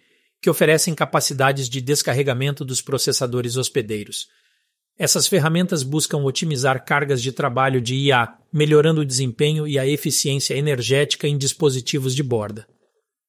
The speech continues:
A tecnologia permite uma execução mais eficiente de tarefas de I A, tornando-a adequada para várias aplicações,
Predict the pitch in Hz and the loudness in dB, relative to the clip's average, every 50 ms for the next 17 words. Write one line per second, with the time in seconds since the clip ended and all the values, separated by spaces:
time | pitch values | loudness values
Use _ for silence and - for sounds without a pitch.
0 | _ - 170 - - 180 170 196 180 175 175 165 139 165 180 170 - 151 - 139 | _ -4 0 0 2 2 2 2 2 2 2 2 2 2 2 2 2 0 0 0
1 | 156 165 156 - 160 151 143 131 135 156 151 - - - 165 160 151 143 147 165 | 0 -2 -2 -2 0 0 0 2 0 0 -2 -2 -4 -2 0 0 2 2 2 2
2 | 160 151 156 - - 165 - - - 151 156 151 - 143 139 139 - 147 131 131 | 2 2 -2 -2 -2 -4 -2 -2 -2 -2 -2 -4 -4 -6 -6 -4 -4 -2 0 0
3 | 139 135 - 135 117 113 110 131 131 131 127 113 107 104 - _ _ _ _ _ | 0 0 0 -4 -6 -4 -2 -2 0 0 0 -2 -4 -6 -12 _ _ _ _ _
4 | _ - - 156 139 139 147 156 165 165 151 143 139 - - 143 143 139 147 - | _ 2 2 4 4 4 2 2 2 4 2 2 2 0 -2 -2 0 2 2 0
5 | - - 147 151 151 147 151 143 - 139 139 131 110 120 135 139 143 139 123 135 | 2 2 2 2 2 2 0 -2 -2 -2 -2 0 0 0 0 2 2 0 0 -2
6 | 123 - 139 127 - - 120 - - - 131 120 113 107 - - - - | -2 -2 -4 -6 -4 -4 -6 -4 -4 -4 -2 -2 -2 -4 -6 -8 -10 -12